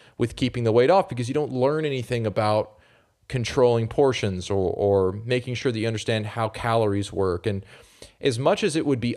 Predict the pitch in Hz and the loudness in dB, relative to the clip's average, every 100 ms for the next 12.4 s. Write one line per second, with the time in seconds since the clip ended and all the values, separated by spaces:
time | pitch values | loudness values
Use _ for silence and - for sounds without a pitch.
0 | - 117 131 - 117 - 95 101 113 117 | 0 0 0 -2 -4 -4 -4 -4 -4 -2
1 | 110 104 - 113 95 - 196 131 98 104 | -2 -2 -2 -2 -2 -2 -2 0 0 0
2 | 160 180 196 - 160 139 113 117 143 131 | 0 2 0 2 2 2 0 2 4 6
3 | 107 - - 113 113 113 110 107 - _ | 4 0 0 0 0 0 0 -2 -6 _
4 | - - 131 110 156 - 117 104 - 113 | -20 -8 -4 0 0 2 2 0 0 -2
5 | 104 - 113 101 135 147 - - _ _ | -2 -2 0 0 0 -4 -6 -12 _ _
6 | _ _ _ _ _ _ _ - - 131 | _ _ _ _ _ _ _ -20 -8 0
7 | 135 135 147 113 117 120 123 101 - 107 | 2 4 4 4 4 4 2 -2 -6 0
8 | 107 104 110 104 104 107 117 - 120 113 | 2 2 0 -4 0 0 0 -2 2 4
9 | 107 104 101 - _ - - 117 110 98 | 6 4 0 -8 _ -20 -4 0 0 0
10 | 113 110 113 104 117 110 107 104 98 - | 0 0 0 -2 0 2 2 -2 -2 -4
11 | 113 104 98 98 101 101 - 104 98 127 | -2 2 2 2 2 2 0 0 2 4
12 | 160 156 135 | 4 4 4